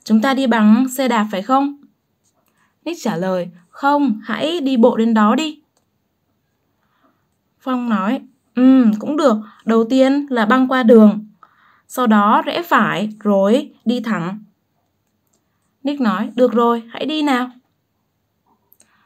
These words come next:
Sau một lúc thì Phong nói, "Chờ đã." Khang hỏi, "Có chuyện gì vậy, Phong?"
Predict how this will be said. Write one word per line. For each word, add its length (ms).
Sau 420
một 120
lúc 300
thì 460
Phong 240
nói, 340
"Chờ 220
đã." 300
Khang 440
hỏi, 440
"Có 140
chuyện 200
gì 140
vậy, 560
Phong?" 320